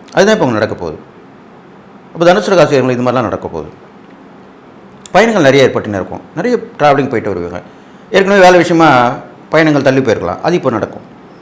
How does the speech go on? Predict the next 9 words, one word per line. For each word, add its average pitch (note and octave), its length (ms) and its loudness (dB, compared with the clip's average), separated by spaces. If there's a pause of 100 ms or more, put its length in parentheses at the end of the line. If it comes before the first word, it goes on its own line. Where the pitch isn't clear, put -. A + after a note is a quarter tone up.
(800)
செவ்வாய் C#3+ 240 4
வக்ரகதி C#3 400 2
ஆன A2+ 160 -2
உடனே F#2 240 -6 (1000)
கண்டிப்பாக B2+ 560 0
அந்த G#2+ 180 -4
பயணம் A2+ 260 -2 (1200)
அலுவல் D#3 260 4
விஷயமா C3 220 -2